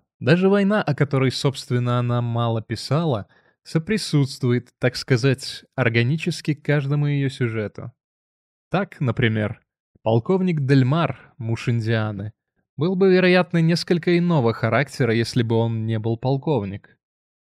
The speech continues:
Мопра из семьи феодальных разбойников,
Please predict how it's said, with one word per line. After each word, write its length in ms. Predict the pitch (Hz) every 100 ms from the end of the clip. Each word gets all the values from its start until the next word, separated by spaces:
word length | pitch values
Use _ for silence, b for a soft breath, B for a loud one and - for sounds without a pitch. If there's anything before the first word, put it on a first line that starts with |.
| _
Мопра 580 | 117 110 - 110 107 135 b b b -
из 160 | 135
семьи 340 | - 175 165 170
феодальных 600 | 175 165 165 165 165 165
разбойников, 760 | 165 151 160 160 160 160 160